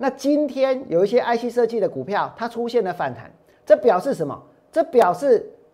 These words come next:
反弹的卖点，它其实呢是有机会的，卖股票呢是有希望的。但是绝大多数的散户投资朋友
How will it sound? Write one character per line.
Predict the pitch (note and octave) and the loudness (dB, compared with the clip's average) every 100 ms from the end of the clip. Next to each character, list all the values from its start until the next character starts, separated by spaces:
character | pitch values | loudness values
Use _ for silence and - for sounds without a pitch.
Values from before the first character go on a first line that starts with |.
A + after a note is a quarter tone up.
| _ | _
反 | A#3 G3+ F3+ | 2 2 2
弹 | G3 | -2
的 | G#3 | -2
卖 | A#3+ D4+ A#3 | -2 0 0
点， | F3 C#3 - - | -2 -4 -4 -10
它 | C#4 | -10
其 | C#4+ G3+ | -6 -4
实 | G3 F3 | -4 -6
呢 | F3+ F3+ | -6 -8
是 | - | -2
有 | C4 D#3 | 0 0
机 | F#3 F#3+ | -2 -4
会 | F#3+ C#3 | -2 -4
的， | - - _ _ | -8 -16 _ _
卖 | - C#4 B3+ | -6 -2 -2
股 | - - | -2 -4
票 | A#3+ G#3+ | 0 -2
呢 | F#3 F#3 - | -2 -8 -10
是 | C4+ | 0
有 | A3 | 0
希 | D#3+ - A#3 | 0 -6 0
望 | A#3+ F3+ | 2 2
的。 | D#3+ - - _ _ - | 0 -4 -14 _ _ 4
但 | D#4 B3 | 4 4
是 | C#4+ A#3+ - - _ | 2 0 0 -8 _
绝 | G3+ A3 | 2 2
大 | C4 | 2
多 | B3+ B3+ | 0 0
数 | B3+ | 0
的 | G#3+ | 0
散 | F3+ | -2
户 | A3+ | -4
投 | F#3+ | -4
资 | G3 | -4
朋 | G3 | -4
友 | F3 | -6